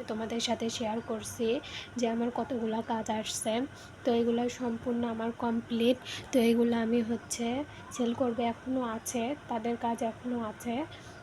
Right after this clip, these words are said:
উম, তো সেগুলো আমি এখনও কমপ্লিট করতে পারিনি। তো যেগুলো কমপ্লিট করতে পেরেছি সেগুলোই তোমাদের সাথে আজকে আমি শেয়ার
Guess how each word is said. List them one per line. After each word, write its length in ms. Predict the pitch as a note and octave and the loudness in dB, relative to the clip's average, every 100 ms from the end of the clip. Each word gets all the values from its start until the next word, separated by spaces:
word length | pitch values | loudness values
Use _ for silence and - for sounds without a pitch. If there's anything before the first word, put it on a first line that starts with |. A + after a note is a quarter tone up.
| - | -4
উম, 180 | C4 A#3+ A#3+ | -2 0 2
তো 220 | A#3+ B3 | 2 4
সেগুলো 340 | C4 A#3 B3 | 2 2 2
আমি 160 | A#3 A#3+ | 2 2
এখনও 280 | A3+ B3 A#3 | 0 0 2
কমপ্লিট 540 | A#3+ A3 A#3+ A#3+ A#3+ | 2 2 4 4 4
করতে 320 | C4+ B3 A#3 | 0 2 0
পারিনি। 520 | A3 A3 A3 A3 A#3+ D4+ - - - | 0 0 0 0 0 -2 -8 -12 -2
তো 80 | B3 | 2
যেগুলো 420 | A#3 A#3 B3 B3+ | 4 6 6 2
কমপ্লিট 540 | B3+ A#3 A#3 A#3 A#3+ | 2 0 2 0 0
করতে 280 | - A#3+ B3 | 0 0 2
পেরেছি 540 | B3 A#3 A#3 A#3 A#3+ B3+ | 4 4 4 2 2 4
সেগুলোই 400 | B3+ A3 A3+ A#3 | 4 4 2 2
তোমাদের 380 | A3+ A3+ A3 | 2 0 0
সাথে 300 | A#3 A#3+ A#3+ | 0 0 0
আজকে 300 | A#3 A#3 - | -2 -2 -4
আমি 200 | A3+ A#3+ | -2 -2
শেয়ার 280 | A#3+ B3+ A3 | 0 -2 -2